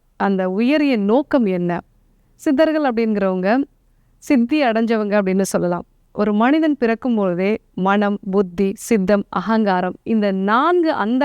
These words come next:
கரணங்களும் கூடவே சேர்ந்து வரும். மனம் ஒன்றை நினைக்கும், புத்தி அதை ஆராயும், சித்தம் அதில் தெளிவு பெறும். இந்த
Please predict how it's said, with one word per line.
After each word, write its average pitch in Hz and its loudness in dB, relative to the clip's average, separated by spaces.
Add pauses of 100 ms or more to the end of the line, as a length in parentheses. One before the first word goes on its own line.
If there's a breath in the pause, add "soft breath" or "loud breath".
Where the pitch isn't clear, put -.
(100)
கரணங்களும் 196 -2
கூடவே 202 2
சேர்ந்து 202 0
வரும். 175 -2 (640)
மனம் 226 2
ஒன்றை 214 0
நினைக்கும், 202 -2 (400)
புத்தி 214 -2
அதை 202 -2 (140)
ஆராயும், 202 0 (420)
சித்தம் 262 0
அதில் 208 0 (240)
தெளிவு 311 2
பெறும். 175 -6 (440)
இந்த 220 0